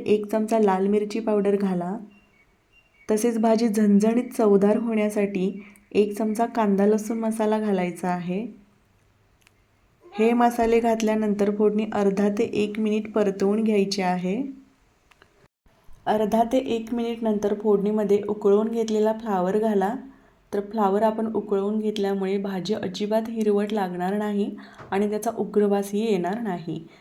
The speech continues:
त्यामुळे या पद्धतीने एकदा नक्की बनवा. त्याच्यानंतर फ्लावरची चव अजून वाढावी म्हणून भाजीमध्ये पाव वाटी भिजवून घेतलेला मटार घालणार आहे. तुम्ही या ठिकाणी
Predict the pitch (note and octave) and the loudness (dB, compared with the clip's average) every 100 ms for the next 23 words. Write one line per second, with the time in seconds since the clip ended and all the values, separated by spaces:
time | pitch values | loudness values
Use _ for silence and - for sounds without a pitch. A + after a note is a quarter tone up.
0 | _ - F3+ G3 G3 F#3+ G3 G#3+ G#3+ G#3 | _ -8 -4 0 0 0 -2 -4 -2 -4
1 | G#3+ A3 F#3 F#3+ G3+ F#3+ G3+ - G#3+ G#3+ | -2 -6 -6 -4 -2 -2 -4 -4 -2 0
2 | F3+ E3+ G#3+ C4+ - - _ A3 G#3 A3+ | 0 -2 -4 -8 -18 -20 _ 0 2 2
3 | A3+ A3+ A#3+ A#3 A3 G#3 G#3 A#3+ A#3 A#3+ | 0 -2 -4 -2 0 0 0 -4 -4 -6
4 | - G#3 F#3+ A3 A#3 G#3 G3+ G#3 G#3+ A3 | 0 0 2 0 0 2 2 2 2 2
5 | G#3 A#3 - G3+ G3 F#3+ G#3 G#3+ A3+ A3 | 2 0 -6 -4 -2 0 0 2 0 -2
6 | G#3+ G3 G#3 G#3+ G3 F#3+ G#3+ - - _ | 0 2 2 2 0 -4 -6 -10 -20 _
7 | G3+ G#3+ G#3 G3+ A3+ A3 G#3+ G3+ G#3+ A3 | 2 2 2 -2 2 2 2 2 2 0
8 | G3+ F#3+ G#3 A3 G#3 G3+ F#3+ F#3 F#3 F#3 | -2 0 0 2 2 0 0 -2 -2 -2
9 | B3 - - _ _ _ - G#3+ A3+ A3 | -4 -8 -20 _ _ _ -4 0 2 4
10 | G#3 G#3 A3+ G#3+ G#3 | 2 0 -4 -2 -2